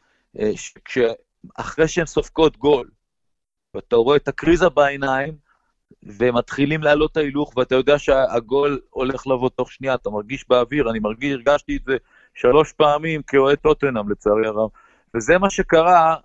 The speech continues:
זה היה כמו ברצלונה עם הטיקי טקה של, אה, פפ, כשהם ספגו גול. עם טיקי טקה, טיקי טקה, טיקי טקה, ו-, אה,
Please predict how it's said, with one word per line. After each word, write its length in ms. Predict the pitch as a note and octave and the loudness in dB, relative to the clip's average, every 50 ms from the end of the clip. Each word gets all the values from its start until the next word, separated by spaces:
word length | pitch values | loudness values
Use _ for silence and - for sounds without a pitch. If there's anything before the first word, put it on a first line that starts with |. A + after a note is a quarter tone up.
| _ _ _ _ _ _ | _ _ _ _ _ _
זה 220 | A2+ A2+ A2 B2+ | -12 -6 -2 0
היה 160 | C3+ D3 D#3+ D#3+ | 2 2 2 0
כמו 300 | - - D3+ D#3 F3+ F3 | -2 -6 -4 -2 -2 0
ברצלונה 680 | - F#3 E3+ D#3+ - - E3 D#3 E3+ F3+ F3+ F#3 F3+ | 2 0 0 0 -2 -2 0 2 2 2 4 2 0
עם 140 | F3 E3 D#3 | 0 0 -4
הטיקי 360 | D3+ - - D#3+ - - D#3 | -4 -2 -4 -4 -4 -6 -4
טקה 320 | - - E3 D#3+ - D#3+ | 0 0 0 0 0 -4
של, 320 | C#3+ - - D3 C#3 C3+ C3+ | -8 -6 -6 -6 -4 -4 -6
אה, 60 | C3 - _ | -6 -4 _
פפ, 340 | - E3 F3 F#3+ - _ _ _ | 0 2 2 0 0 _ _ _
כשהם 200 | - - A#2+ A2+ | -8 -8 -8 -6
ספגו 500 | - - A#2+ - _ _ A#2+ B2+ B2+ A#2+ | -6 -6 -8 -8 _ _ -8 -6 -6 -4
גול. 220 | G#2+ - F2 F2+ F#2 _ _ _ _ _ _ _ _ _ _ _ _ - | -4 -6 -6 -6 -8 _ _ _ _ _ _ _ _ _ _ _ _ -18
עם 100 | - A2 - _ | -18 -18 -18 _
טיקי 380 | - - F3 E3 - - C3+ C3 | -8 -6 -6 -6 -6 -8 -12 -6
טקה, 400 | - - D#3 D#3 C#3 - - A#2+ | 0 2 2 2 2 0 -4 -6
טיקי 380 | - - D#3 D3+ - - - | -4 -6 -8 -8 -10 -12 -18
טקה, 360 | - _ - C#3 B2+ - - B2+ | -8 _ -2 -2 -2 -4 -8 -14
טיקי 360 | - - C#3+ C#3 - - B2+ | -10 -10 -10 -10 -10 -14 -10
טקה, 400 | - - D3 D3 - - F#3 F3+ D3 A2+ A2 | -2 0 0 0 0 0 -2 -4 -4 -4 -4
ו-, 260 | B2+ C3 B2+ B2+ B2+ - _ _ _ _ _ _ _ _ _ _ - | -2 -2 -2 -2 -4 -6 _ _ _ _ _ _ _ _ _ _ -8
אה, 340 | G#2 A2 A2 G#2+ G#2+ G#2+ G#2 | -6 -4 -4 -4 -6 -8 -10